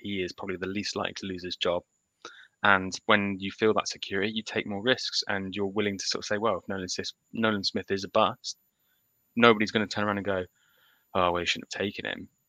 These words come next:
But any other G M takes him, it's a bit like the Bijan Robson pick. Atlanta might have completely ruined their season. And I know that's a bit of a bold take, but they're not the sensible franchise, or they don't have the, they don't have the luxury of being able to take that kind of risk and take a player like that.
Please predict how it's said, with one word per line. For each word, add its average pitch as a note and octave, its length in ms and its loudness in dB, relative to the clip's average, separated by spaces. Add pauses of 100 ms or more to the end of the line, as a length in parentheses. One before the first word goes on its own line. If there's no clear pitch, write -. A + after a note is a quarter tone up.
(380)
But - 200 8 (100)
any A2 180 6
other G2 140 2
G G2 180 0
M F#2+ 140 -2
takes G2 340 -4
him, F2+ 260 -6 (120)
it's - 180 -4
a - 40 -8
bit - 140 4
like G2+ 180 -2
the - 80 -12
Bijan G2 360 0
Robson G#2 440 -4
pick. D2 280 -8
Atlanta F#2 560 -4 (460)
might A2 300 2
have F#2+ 100 -6 (200)
completely - 380 -2
ruined G#2+ 340 2
their G2+ 100 -4
season. B2 480 -4 (340)
And G2+ 340 -2 (140)
I G2+ 80 0
know G#2 120 6
that's - 180 2
a - 40 -4
bit G2+ 120 4
of G#2 40 -4
a F#2+ 60 0
bold G2+ 240 2
take, A2 320 2
but - 140 -4 (720)
they're A#2 100 6
not A#2+ 180 4
the - 60 -2
sensible G#2 380 0
franchise, F2+ 720 0
or F#2 80 -4
they F#2+ 80 0
don't A#2 180 2
have A2 140 -6
the, G2 120 -4 (180)
they G#2+ 60 4
don't A#2 120 4
have - 140 -8
the G2 140 -6
luxury G2 440 -2
of F2 80 -8
being G2+ 140 -4
able G2 80 -2
to - 80 -10
take - 240 -4
that - 160 0
kind F#2 200 -4
of F#2 100 -6
risk G2+ 240 0
and F#2 120 -8
take G#2+ 220 -4
a F#2+ 60 -10
player F#2+ 280 -6
like A2 240 -6
that. - 200 -2